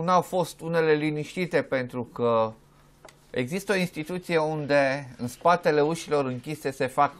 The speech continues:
planuri. Planuri multe, și politice, și administrative. Invitatul meu din această seară sper că va reuși să ne lămurească cel puțin în vreo două, trei chestiuni esențiale pentru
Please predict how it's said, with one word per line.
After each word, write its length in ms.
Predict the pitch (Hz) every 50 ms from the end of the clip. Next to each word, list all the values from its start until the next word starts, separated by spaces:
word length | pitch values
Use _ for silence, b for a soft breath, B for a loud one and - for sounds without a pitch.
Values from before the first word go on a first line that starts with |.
| - _
planuri. 580 | - 139 135 151 160 170 156 143 123 107 - - - B B B B B B B B B B B B B B B B B
Planuri 400 | _ - 160 185 190 208 110 208
multe, 420 | 202 226 240 233 185 - - 113 104
și 240 | - - - 226 214
politice, 560 | - 202 202 202 226 220 220 190 175 180 165
și 160 | 151 - 175
administrative. 1080 | 160 151 139 139 143 143 143 139 - - 143 135 123 123 - 151 147 117 117 104 92 B B B B B B B B B B B B
Invitatul 500 | - 143 139 151 - 190 202 196 220 214
meu 160 | 202 208 208
din 180 | 190 180 185 175
această 420 | 170 170 - 175 165 - - 170
seară 1000 | 160 - - - - 165 165 160 160 160 165 156 160 160 160 160 160 156 - 156 -
sper 360 | - - - - 190 185 175
că 140 | - - 131
va 180 | 117 123 123
reuși 380 | 120 127 127 127 123 - - -
să 160 | - - 147
ne 140 | 139 139 139
lămurească 880 | 135 139 135 127 127 131 131 147 143 139 - - - - 135 143 139 131 -
cel 220 | - 165 156 147
puțin 580 | - - 123 120 - - 127 123 123 123 123 127 b b b b b b b b
în 120 | - 139 139
vreo 240 | 131 139 139 139
două, 300 | 135 131 151 156 156 151
trei 320 | 147 151 - 151 151 151 151
chestiuni 600 | - - 139 139 139 - - 135 135 139 143 - _ _
esențiale 840 | - 135 131 - - 143 139 131 123 - - 139 143 143 143 139 131
pentru 560 | 123 - 127 123 123 120 - 123 123 117 -